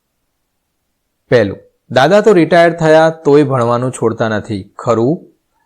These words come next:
બીજું, વિવેક ઉજ્જવળ ભવિષ્ય માટે વડોદરા ગયો છે, ખરું છે? ત્રીજું છે, અગાઉ દાદાજીને ફિલ્મ જોઈ હતી, ખોટું. અને ચોથું, વિવેકનું ગણિત વિષયનું પરિણામ સારું આવ્યું હતું, ખોટું.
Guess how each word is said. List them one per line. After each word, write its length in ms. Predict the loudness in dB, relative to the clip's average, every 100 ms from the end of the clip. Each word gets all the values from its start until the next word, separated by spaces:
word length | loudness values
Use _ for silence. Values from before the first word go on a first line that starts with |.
| -2
બીજું, 440 | 0 0 -2 -2
વિવેક 380 | -2 2 2 0
ઉજ્જવળ 360 | -2 -2 2 2
ભવિષ્ય 420 | 2 -2 -2 -4
માટે 320 | -4 -2 -2
વડોદરા 460 | 0 -2 -2 -2 -2
ગયો 260 | -2 -2
છે, 380 | -2 -2 -2 -6 -8
ખરું 340 | -6 -4 -6
છે? 220 | -6 -8 -8 _ _ _ _ _
ત્રીજું 280 | 0 0 0
છે, 160 | 0 0
અગાઉ 360 | 2 2 2
દાદાજીને 520 | 0 0 -2 -2 -6 -8 -6
ફિલ્મ 320 | -6 -4 -6 -6 -8 -12 _ _ _ -10
જોઈ 320 | -4 -2 -2
હતી, 540 | -4 -4 -4 -4 -10 _ _ _ _ _ _ -6
ખોટું. 680 | -4 -4 -2 -4 -4 -14 _ -8
અને 160 | -6
ચોથું, 480 | -2 0 2 0 0
વિવેકનું 520 | 0 0 0 -2 -4
ગણિત 380 | -2 -2 -4 -4
વિષયનું 520 | -6 -6 -6 -6 -6
પરિણામ 400 | -4 -4 -4 -4
સારું 440 | -6 -4 -2 -2 -2
આવ્યું 240 | -4 -6
હતું, 200 | -4 -6
ખોટું. 560 | -6 -6 -6 -4 -6